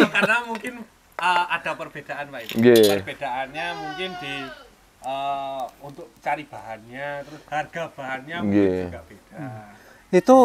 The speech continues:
Speaker 3: kalau, kalau saya
Speaker 2: Nggih, Kok.
Speaker 3: ini hanya kelincahan waktu, nggarap dan tidak lama. Waktu cukup, cukup singkat.
Speaker 2: Nggih.
Speaker 3: Itu kan sudah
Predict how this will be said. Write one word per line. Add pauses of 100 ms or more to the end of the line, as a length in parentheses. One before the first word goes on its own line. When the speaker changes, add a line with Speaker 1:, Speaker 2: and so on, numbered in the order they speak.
(200)
Speaker 3:
kalau,
kalau
saya (240)
Speaker 2:
Nggih,
Kok. (640)
Speaker 3:
ini
hanya (880)
kelincahan
waktu, (100)
nggarap
dan
tidak
lama. (800)
Waktu
cukup,
cukup
singkat. (120)
Speaker 2:
Nggih. (320)
Speaker 3:
Itu
kan
sudah